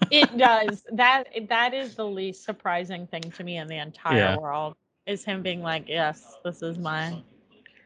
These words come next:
Speaker 1: They're
Speaker 2: 'Cause
Speaker 1: such
Speaker 2: if, if you only know me, like, casually, you're like, "Oh, Tom is such a nice guy. He's
Speaker 1: Yep.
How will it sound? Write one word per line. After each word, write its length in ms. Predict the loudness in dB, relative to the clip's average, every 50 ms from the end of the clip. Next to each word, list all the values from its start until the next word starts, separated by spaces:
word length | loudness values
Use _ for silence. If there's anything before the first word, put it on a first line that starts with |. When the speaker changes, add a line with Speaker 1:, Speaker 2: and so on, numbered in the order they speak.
| _ _ _ _ _ _ -18 -6 2
Speaker 1:
They're 80 | 6 8
Speaker 2:
'Cause 140 | 8 8 8
Speaker 1:
such 260 | 8 4 4 2 0
Speaker 2:
if, 220 | 2 2 2 2 0 -6 -14 -4 2 4
if 140 | 4 6
you 140 | 8 10 10
only 280 | 10 10 8 8 8 8
know 240 | 8 8 8 6 6
me, 480 | 4 4 2 2 2 0 -2 -4 _ _ _ _
like, 420 | 0 2 2 2 0 -2 -8 -20 _ _ _ _ _ _ _ _
casually, 1000 | -14 -8 -4 -2 0 2 0 0 0 -2 -2 0 2 2 2 2 2 -2 -4 -8 _ _ _ _ _ _ _ _ -4
you're 100 | 0 2
like, 160 | 2 2 2 4
"Oh, 200 | 4 4 4 4
Tom 320 | 2 2 2 2 2 0
is 60 | -2
such 200 | -4 -6 -6 -4
a 40 | -2
nice 260 | 0 0 0 0 -2
guy. 680 | -2 0 2 2 4 4 2 2 2 2 2 0 0 0
He's 80 | 0 0
Speaker 1:
Yep. 240 | 2 4 2 2 0